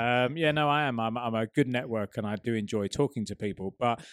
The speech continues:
no, I was, I was very introverted and I found it awkward talking to new people. I think we all do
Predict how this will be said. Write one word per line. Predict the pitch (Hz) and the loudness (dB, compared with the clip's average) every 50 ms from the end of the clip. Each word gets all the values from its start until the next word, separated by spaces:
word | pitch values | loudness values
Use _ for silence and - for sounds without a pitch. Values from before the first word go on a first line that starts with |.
| - _ - | -20 _ -10
no, | 151 139 127 113 | -4 -2 0 2
I | 107 117 131 | 4 4 4
was, | 131 127 123 120 110 - - - - | 4 4 2 0 0 -2 -4 -4 -4
I | 143 123 120 | -2 -2 0
was | 117 117 107 | 0 -2 -2
very | 117 147 165 160 147 127 | 0 0 0 2 2 0
introverted | 117 113 - 120 101 113 107 104 104 - - 123 139 - - | -2 -4 -6 -4 -4 -2 -2 -2 -4 -2 -4 -4 -4 -4 -6
and | 151 127 113 113 110 110 | -6 -4 -2 -2 -2 -2
I | 107 110 107 107 107 104 | -2 0 0 -2 -2 -4
found | - - 123 113 113 | -2 -2 0 0 0
it | 120 127 - | -2 -2 -2
awkward | - 117 123 139 - - 135 127 110 - - | -2 -2 -2 -4 -4 -2 0 0 0 -2 -6
talking | - - 135 120 - 135 123 120 - | 0 2 2 2 2 -2 -6 -6 -6
to | - 120 | -6 -4
new | 117 113 113 | -2 -2 -2
people. | 110 - 123 120 113 - 156 175 185 | -2 -2 -4 -6 -4 -4 -4 -4 -4
I | 190 | -4
think | - 175 143 127 | -6 -6 -4 0
we | 127 127 | 2 2
all | 135 139 139 | 4 4 2
do | - 135 123 117 113 | 2 0 0 0 0